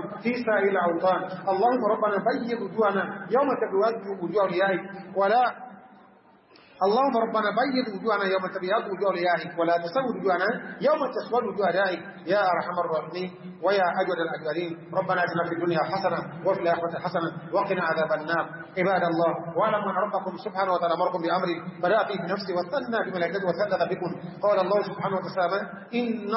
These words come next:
الله وملائكته يصلون على النبي يا أيها الذين آمنوا صلوا عليه وسلموا تسليما."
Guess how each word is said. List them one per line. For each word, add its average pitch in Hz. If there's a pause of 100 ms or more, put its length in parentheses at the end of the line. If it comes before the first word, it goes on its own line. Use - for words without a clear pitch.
الله 214
وملائكته 202
يصلون 196
على 190
النبي 180 (280)
يا 196
أيها 185
الذين 180
آمنوا 170 (380)
صلوا 202
عليه 180
وسلموا 170
تسليما." 160